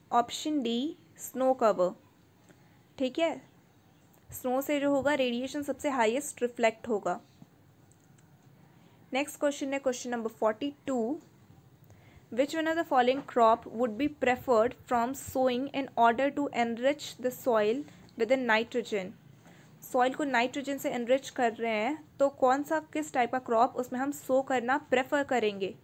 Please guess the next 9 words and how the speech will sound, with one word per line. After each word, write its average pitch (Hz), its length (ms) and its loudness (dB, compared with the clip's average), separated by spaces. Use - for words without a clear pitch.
वीट, 262 400 -2
मस्टर्ड, 247 600 0
सनफ्लावर 254 680 2
या 233 220 4
ग्राम? 214 380 2
इसका - 220 0
करेक्ट 269 400 2
आंसर 240 400 0
है 262 400 2